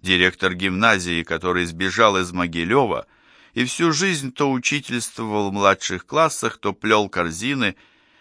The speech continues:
потому что всех вменяемых людей русского мира вырезали. И писатель Довлатов, который всего лишь хотел писать книги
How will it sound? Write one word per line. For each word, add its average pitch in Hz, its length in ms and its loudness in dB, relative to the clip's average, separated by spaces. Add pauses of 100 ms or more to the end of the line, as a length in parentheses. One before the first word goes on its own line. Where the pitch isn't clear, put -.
потому 104 400 0
что 107 180 -2
всех 113 440 0
вменяемых 98 680 0
людей 92 300 -2
русского 90 500 -2
мира 107 420 4 (380)
вырезали. 92 1200 2 (1160)
И 82 120 -8
писатель 101 680 -2
Довлатов, 76 840 -6 (680)
который 143 400 2
всего 143 320 -2
лишь 147 220 0
хотел 139 340 -2
писать 135 580 -4
книги 98 640 -6